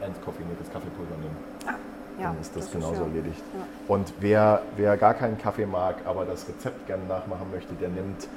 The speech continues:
Speaker 1: vielleicht statt dem Kaffeepulver nur Vanille oder Zimt. Oder der macht sich Spekulatius-Gewürz statt dem Kaffeepulver in das Schokomousse.
Speaker 2: Ach, verrückt.
Speaker 1: Oder der macht sich eine Tonkabohne da rein. Also was immer schmeckt,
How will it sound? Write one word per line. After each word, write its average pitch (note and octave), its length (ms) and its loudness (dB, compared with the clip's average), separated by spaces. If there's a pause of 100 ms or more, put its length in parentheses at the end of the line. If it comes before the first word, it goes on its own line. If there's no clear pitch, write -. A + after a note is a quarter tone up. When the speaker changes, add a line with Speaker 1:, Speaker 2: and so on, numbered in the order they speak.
(460)
Speaker 1:
vielleicht G2+ 480 4
statt G#2 200 -2
dem G2 160 -6
Kaffeepulver G#2 500 -4 (100)
nur G2+ 140 -2
Vanille A2 300 0 (720)
oder F#2+ 720 0 (260)
Zimt. A2+ 400 -6 (180)
Oder C3+ 360 6 (340)
der G#2 80 -2
macht G#2+ 320 -4
sich G#2 460 -4 (500)
Spekulatius-Gewürz G2+ 1160 -2 (460)
statt - 220 -4
dem G2 100 -2
Kaffeepulver F#2+ 720 -4 (100)
in G2+ 100 -4
das F2+ 140 -8
Schokomousse. G2 400 -6
Speaker 2:
Ach, - 60 2
verrückt. - 560 -10
Speaker 1:
Oder G#2+ 200 6
der G2+ 140 2
macht - 180 -4
sich G2 120 -8
eine F#2 120 -6
Tonkabohne F#2+ 500 -4
da F2 60 0 (100)
rein. E2+ 120 -4 (260)
Also F#2 320 -2 (1200)
was G2 220 -2
immer G#2 380 0
schmeckt, - 380 -6